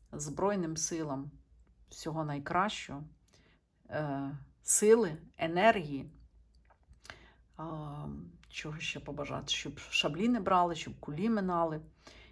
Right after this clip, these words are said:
І все є Україна! Слава нашим Збройним силам! От, слава Україні.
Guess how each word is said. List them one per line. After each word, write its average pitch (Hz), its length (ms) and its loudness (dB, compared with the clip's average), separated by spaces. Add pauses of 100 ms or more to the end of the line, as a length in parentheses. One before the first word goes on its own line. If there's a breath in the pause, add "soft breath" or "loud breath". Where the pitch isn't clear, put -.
(200 loud breath)
І 247 300 2 (220)
все 165 440 -2 (120)
є 160 220 -4
Україна! 143 640 -4
Слава 160 340 4
нашим 143 340 -4
Збройним 143 440 -4
силам! 240 480 0 (600 loud breath)
От, 175 340 -4 (120)
слава 147 360 2
Україні. 185 720 -2